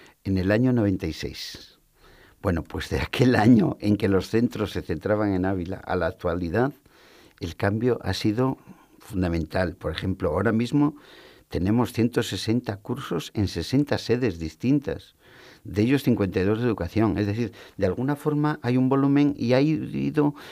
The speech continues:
yo creo que la clave está en la implicación de los centros asociados y las entidades locales. Porque, de hecho, cuando ves el panorama general de estos cursos, en cada centro hay unos temas que son locales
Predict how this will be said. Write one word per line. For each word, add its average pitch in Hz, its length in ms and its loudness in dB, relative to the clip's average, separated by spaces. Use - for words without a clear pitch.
yo 123 120 0
creo 151 160 2
que 139 80 2
la 101 160 2
clave 135 220 0
está - 340 -2
en 127 180 6
la 135 120 6
implicación 143 840 2
de 101 180 0
los 98 200 2
centros 110 340 2
asociados 85 720 -2
y 104 80 -6
las 98 200 0
entidades 104 500 0
locales. 67 580 -4
Porque, 151 480 4
de 104 240 0
hecho, 151 380 0
cuando 98 300 2
ves 143 220 0
el 135 100 0
panorama 101 440 0
general 104 340 -2
de 107 60 2
estos 110 260 -2
cursos, 127 500 -4
en 113 180 0
cada 104 260 0
centro 151 520 2
hay 139 200 2
unos 139 260 2
temas 139 360 4
que 101 140 2
son 131 180 6
locales 110 720 2